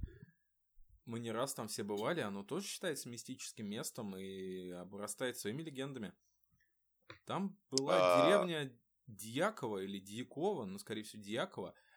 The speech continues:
Speaker 1: и в ней творились странные вещи. Вот этот вот овраг, который соединяет две части Коломенского, дикую часть и ту, где вот все вот эти памятники архитектуры, кафешки, вот это вот всё.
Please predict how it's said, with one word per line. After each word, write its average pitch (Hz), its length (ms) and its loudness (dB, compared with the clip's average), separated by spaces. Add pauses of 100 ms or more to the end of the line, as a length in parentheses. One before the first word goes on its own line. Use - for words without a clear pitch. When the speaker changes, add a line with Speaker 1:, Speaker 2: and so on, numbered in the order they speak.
(300)
Speaker 1:
и 117 500 -6 (2500)
в 98 160 -16
ней 165 640 -4 (280)
творились 165 400 -6
странные 180 360 -6
вещи. - 360 -10 (120)
Вот 120 140 -8
этот 170 180 -4
вот 139 160 -2
овраг, 127 380 0
который 120 340 -4
соединяет 117 880 -4 (760)
две 110 240 -6
части - 360 -4
Коломенского, 117 640 -4
дикую 131 460 -4
часть - 420 -6
и 104 140 -14
ту, 214 220 -10
где 123 180 -2
вот 117 160 -4
все 117 100 -4
вот 104 120 -6
эти 98 120 -10
памятники 98 460 -6 (420)
архитектуры, 131 720 -6
кафешки, 196 760 -4 (260)
вот 117 160 -14
это 127 140 -8
вот 117 140 -10
всё. 92 320 -6